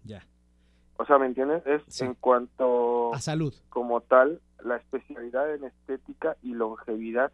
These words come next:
Speaker 2: se llama.
Speaker 1: No tiene el reboe en, en estética y longe-, y longevidad.
Speaker 2: No, o sea, no, no se tiene.
Speaker 1: Ya.
Speaker 2: Y bueno, también hubo una modificación a la ley, la Ley General de Educación, en el artículo ciento setenta y uno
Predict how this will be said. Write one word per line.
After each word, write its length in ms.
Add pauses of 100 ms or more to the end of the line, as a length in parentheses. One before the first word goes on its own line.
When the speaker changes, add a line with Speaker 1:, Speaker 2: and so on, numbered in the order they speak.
Speaker 2:
se 120
llama. 220 (960)
Speaker 1:
No 240
tiene 220
el 100
reboe 400
en, 360
en 300
estética 420
y 60
longe-, 360
y 160
longevidad. 540 (560)
Speaker 2:
No, 320 (300)
o 120
sea, 240
no, 220
no 200
se 120
tiene. 380 (260)
Speaker 1:
Ya. 240 (200)
Speaker 2:
Y 80
bueno, 260
también 320
hubo 100
una 160
modificación 720
a 100
la 140
ley, 200 (580)
la 60
Ley 160
General 340
de 80
Educación, 480
en 120
el 60
artículo 440
ciento 280
setenta 460
y 80
uno 240